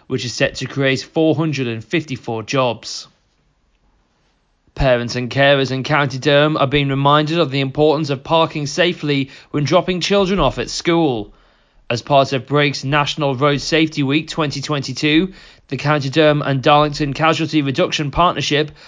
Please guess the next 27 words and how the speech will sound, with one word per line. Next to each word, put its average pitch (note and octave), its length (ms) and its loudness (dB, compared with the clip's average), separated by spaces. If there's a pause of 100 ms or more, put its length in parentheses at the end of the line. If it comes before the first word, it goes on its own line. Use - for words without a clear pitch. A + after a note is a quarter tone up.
has C3+ 160 -4
launched F3 320 4
the F3+ 100 -4
Safer G3+ 360 0
Parking C#3 440 2
Campaign. C3+ 760 0 (600)
Designed C#3 420 2
to C3+ 100 0
advise C#3 420 4
on C#3 60 -2
the C3 80 -2
dangers C#3+ 400 0
that C#3 160 -2
inconsiderate D3 680 -2
parking D3 400 2
could C3+ 180 -4
cause, D#3 480 2 (300)
a B2 80 -4
toolkit D#3+ 580 0
developed D3+ 440 2
by C#3+ 160 4
Durham D3 280 2
County D3 300 0
Council's D3 500 -2
road D3 240 2
safety D#3 400 -2
team D#3 440 -2